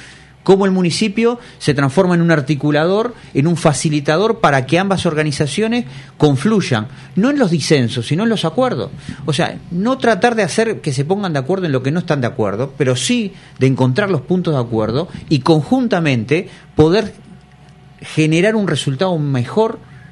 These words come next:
y mayor a las necesidades que estamos atendiendo. Porque la, la sociedad, la ciudad, es un conflicto permanente. Y en esa lógica de conflicto permanente,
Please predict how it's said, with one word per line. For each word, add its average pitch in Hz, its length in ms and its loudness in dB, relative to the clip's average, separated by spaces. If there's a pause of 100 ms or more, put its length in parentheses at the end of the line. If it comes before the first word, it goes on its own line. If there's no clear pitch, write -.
y 127 120 0
mayor 135 500 -2
a 123 140 -2
las 113 160 -4
necesidades 127 540 -4
que 147 100 -10
estamos 117 280 -4
atendiendo. 147 520 -8 (340)
Porque 131 200 4
la, 120 100 2 (180)
la 110 160 -4
sociedad, 120 680 -2
la 90 100 -4
ciudad, 117 520 0 (260)
es - 100 -6
un 285 80 -4
conflicto 131 400 -2
permanente. 101 640 -8 (420)
Y 110 140 -2
en 120 80 0
esa 170 220 0
lógica 175 420 2
de 135 100 0
conflicto 160 440 -2
permanente, 185 580 -2